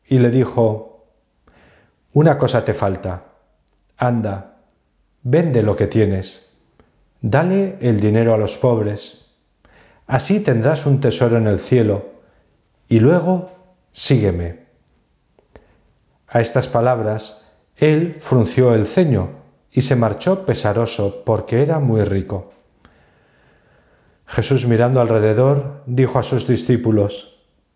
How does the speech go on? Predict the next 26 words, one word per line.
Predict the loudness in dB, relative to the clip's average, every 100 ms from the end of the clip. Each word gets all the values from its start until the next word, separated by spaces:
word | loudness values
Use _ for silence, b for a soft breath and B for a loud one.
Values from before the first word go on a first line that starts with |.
| _ _ -6
"Qué | -2
difícil | 0 0 -2 0 2
les | 2 0
va |
a | 0
ser | 0 0
a | 2
los | 2
ricos | 0 0 0 -2 -4 -16 b b b _
entrar | -2 -2 0 0 0 -4 -10 -4
en | 0
el | 0
reino | 2 2 0 0
de | 0
Dios". | 0 -2 -4 -14 -20 _ _ _ _ _ _ _ _ _ _ _ _ b b b b b b b b
El | 0 2
joven | 0 0 0
era | 0 0
un | -2
chico | -4 -2 0
valioso, | 0 0 0 -2 -6 -8 -12 _ _ _ _ _
que | -2 0
tenía | 2 2
una | 2 2
pregunta | 2 0 0 0
buena | 2 0 0 -4 -8